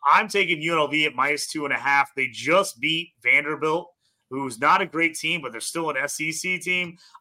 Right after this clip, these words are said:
I think it's a gift at minus two and a half. I'm all over U N L V on that one. Syracuse, minus thirteen and a half at minus one fourteen. It was at minus one ten at fourteen.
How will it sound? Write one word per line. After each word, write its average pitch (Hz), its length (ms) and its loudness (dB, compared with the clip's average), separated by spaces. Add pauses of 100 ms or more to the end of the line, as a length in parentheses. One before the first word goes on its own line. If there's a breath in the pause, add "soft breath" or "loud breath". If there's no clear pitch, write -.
I 170 240 6
think 170 180 -4
it's 143 140 -2
a 131 60 -4
gift 147 400 0
at 127 100 -6
minus 131 340 0
two 139 80 -6
and 127 80 -4
a 120 60 0
half. 123 280 2
I'm 139 240 4
all 143 280 2
over 131 180 -2
U 127 280 -6
N 123 60 -2
L 120 140 0
V 127 220 -4
on 123 160 0
that 123 260 0
one. 107 160 -8 (460 soft breath)
Syracuse, 214 720 0
minus 165 340 0
thirteen 170 420 -4
and 135 120 2
a 120 40 -2
half 160 300 0 (300 soft breath)
at 123 200 -2
minus 156 380 0
one 156 220 -4
fourteen. 170 760 -6 (180 loud breath)
It 123 160 0
was 175 340 4
at 165 240 2 (380)
minus 160 380 2
one 165 160 -6
ten 170 220 -2
at 143 120 -2
fourteen. 226 680 -4